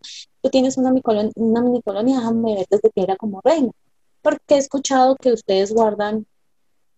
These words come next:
como el avance que tienen sus hormigas. Eh, las tiendas guardan esos avances. Entonces es muy bueno, eh, tener esos puntos como muy claros. Pero yo recomendaría siempre comprar, eh, las reinas a tiendas,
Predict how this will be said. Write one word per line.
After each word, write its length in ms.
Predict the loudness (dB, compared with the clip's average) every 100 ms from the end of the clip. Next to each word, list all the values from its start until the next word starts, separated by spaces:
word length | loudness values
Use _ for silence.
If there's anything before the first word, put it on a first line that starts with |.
| _
como 240 | 0 2
el 100 | 0
avance 440 | 2 2 2 0 -2
que 100 | -2
tienen 320 | -2 -4 -4
sus 220 | -4 -2
hormigas. 600 | 2 2 2 -2 -14 -16 _ _ _ _ _ 2
Eh, 200 | 4 4
las 260 | 2 0 -2
tiendas 480 | -4 0 0 -2 -4
guardan 420 | 2 2 0 -4
esos 240 | -6 -10 -2
avances. 380 | 0 0 -4 -14 -20 -20 _ 0
Entonces 200 | 2 2
es 40 |
muy 180 | 2 0
bueno, 500 | 0 -2 0 0 -2 -6
eh, 320 | -10 -10 -10 -14 _ -4
tener 340 | -2 0 -2 2
esos 380 | 2 2 -2
puntos 540 | -4 -8 -8 -4 -6 -6
como 260 | -8 -6
muy 120 | -4 -2
claros. 380 | -2 -2 -4 0
Pero 160 | 2
yo 160 | 4 0
recomendaría 500 | 0 -2 -2 0 -2 -4
siempre 220 | -6 -6
comprar, 440 | -4 -4 0 -2 2
eh, 220 | 2 2 2
las 240 | 2 2
reinas 380 | 0 0 -6 -8
a 100 | -10
tiendas, 1000 | -4 -2 -2 -2 0 2 2 2 0 -4